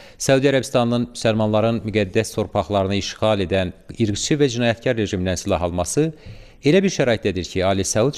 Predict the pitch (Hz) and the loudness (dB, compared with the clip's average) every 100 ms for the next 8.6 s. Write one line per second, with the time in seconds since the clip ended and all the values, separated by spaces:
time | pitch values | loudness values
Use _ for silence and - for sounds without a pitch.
0 | 151 120 123 117 107 101 101 - - - | -2 0 0 0 2 2 2 -2 -20 -20
1 | - - 123 127 170 165 117 131 156 - | -14 0 2 4 2 2 2 0 -2 -2
2 | 107 101 104 98 87 - 95 95 87 90 | -2 -2 -2 0 -2 -2 -4 -2 -2 -4
3 | 90 - 107 78 73 71 78 78 - - | -4 -2 -2 -2 -4 -6 -8 -10 -14 -20
4 | - - 98 110 104 101 110 139 147 - | -20 -10 0 2 2 2 4 2 2 -2
5 | 101 92 98 - 104 156 - 151 135 120 | -4 -2 -4 -4 -4 -4 -2 0 0 0
6 | 117 113 92 95 117 107 - 98 - - | 0 0 0 0 0 -2 -4 -4 -6 -10
7 | - - - - - 127 - 131 202 - | -20 -20 -20 -8 -2 -2 0 -2 -2 0
8 | 139 120 - 98 92 90 | 0 0 0 0 0 0